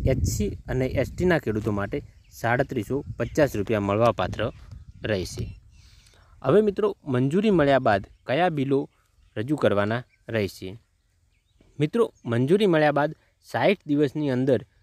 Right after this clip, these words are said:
તમારે બધા બિલો રજૂ કરવાના રહેશે. એક અગત્યની વસ્તુ મિત્રો, કે કૃષિ વિભાગ દ્વારા નક્કી કરેલ પેનલમાં સમાવિષ્ટ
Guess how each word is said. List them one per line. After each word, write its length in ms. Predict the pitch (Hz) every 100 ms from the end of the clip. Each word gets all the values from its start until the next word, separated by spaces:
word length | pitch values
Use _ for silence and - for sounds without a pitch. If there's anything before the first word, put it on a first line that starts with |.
| _ -
તમારે 320 | 131 143 147
બધા 300 | 123 104 139
બિલો 280 | 135 110 117 - _ _ -
રજૂ 280 | 107 151
કરવાના 500 | 135 101 98 101 110 123 - - - - _ -
રહેશે. 440 | 110 113 104 - 87 - - _ - - - _ _ _ _ _ _ _ -
એક 120 | 143 143
અગત્યની 500 | 156 180 180 180 143
વસ્તુ 280 | 107 - 107
મિત્રો, 320 | 98 - 151 - _ _ _ -
કે 60 | 120 - _
કૃષિ 300 | - 127 214 202
વિભાગ 300 | 127 151 156
દ્વારા 300 | 135 127 143
નક્કી 340 | 120 - 185
કરેલ 320 | 160 143 160 156
પેનલમાં 540 | - 135 127 127 131
સમાવિષ્ટ 580 | 123 110 127 156 180 -